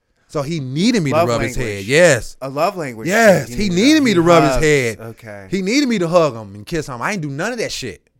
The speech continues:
Speaker 1: "What's up, boy?" Uh, uh, uh. Like he was a dude on the street. "What's
Speaker 2: Right,
Speaker 1: up, boy?"
Speaker 2: right.
Speaker 1: You know, treat him like that. So
Speaker 2: 'Cause you're a man.
Speaker 1: yeah. So at twelve, thirteen, he was running. He's running away, gone weeks at a time, like a grown ass man, right?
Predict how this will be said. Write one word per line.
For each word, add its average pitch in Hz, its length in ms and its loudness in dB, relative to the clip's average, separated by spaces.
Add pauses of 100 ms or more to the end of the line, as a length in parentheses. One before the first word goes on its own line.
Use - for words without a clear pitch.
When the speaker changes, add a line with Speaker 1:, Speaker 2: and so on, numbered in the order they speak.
(680)
Speaker 1:
"What's 156 160 -6
up, 156 180 0
boy?" 175 140 2 (360)
Uh, 156 160 -12 (140)
uh, 139 160 -8 (200)
uh. - 160 -12 (340)
Like 120 140 -4
he 127 60 -10
was 113 100 -12
a 104 40 -14
dude 120 220 -10
on 101 100 -10
the 92 60 -14
street. - 360 -10
"What's 113 200 -10
Speaker 2:
Right, 123 80 0
Speaker 1:
up, 104 80 -6
boy?" 127 180 -8
Speaker 2:
right. 117 460 -12
Speaker 1:
You 135 100 -6
know, 113 100 -6
treat 143 220 -8
him 127 80 -10
like 110 220 -6
that. 160 180 -4
So 127 320 -4
Speaker 2:
'Cause - 140 -20
you're 107 80 -16
a - 20 -16
man. 117 400 -10
Speaker 1:
yeah. 147 280 -4 (200)
So 123 200 -2
at 117 120 -2
twelve, 131 240 0
thirteen, 147 460 -2
he 139 80 -8
was 117 120 -8
running. 123 220 -10
He's 113 140 -12
running 113 220 -10
away, 123 220 -6 (320)
gone 117 380 -2
weeks 120 220 -12
at 110 80 -8
a 101 40 -12
time, 95 360 -12
like 87 140 -16
a - 60 -20
grown 92 280 -14
ass 104 160 -12
man, 117 240 -14
right? 95 220 -16